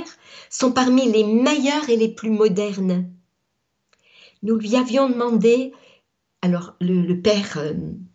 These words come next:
le père Pio, le, le médecin, le gyn-, le, le, celui qui a appris la gynécologie près du papa, il dit, nous lui avions demandé une photographie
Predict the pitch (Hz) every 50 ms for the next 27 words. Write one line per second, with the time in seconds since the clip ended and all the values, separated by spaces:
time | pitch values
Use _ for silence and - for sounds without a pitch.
0 | _ _ _ - 175 180 - 196 185 - - - - 208 185 180 175 180 180 -
1 | - - _ _ _ _ _ _ _ _ _ _ _ 139 160 - - 175 180 180
2 | 185 185 - - - - 190 156 - - - _ - 175 180 175 175 175 - -
3 | 156 151 151 147 143 - 139 - - - - - - - - - - _ _ _
4 | - - - - - - - - - - 180 156 151 190 180 180 - - 175 160
5 | - - - - - - 196 196 180 170 156 - 175 175 180 180 180 - 185 170
6 | 170 180 180 - 208 202 - - 180 175 - - - - 175 - - - 156 -
7 | - - _ _ - 202 180 156 143 151 180 180 180 - - - _ _ _ _
8 | - - - - _ _ _ _ _ 196 208 196 185 185 220 220 220 185 226 240
9 | 233 214 202 196 190 185 185 226 220 190 180 - - 190 - - 185 180 175 180
10 | 190 185 - - - - 196 220 220 -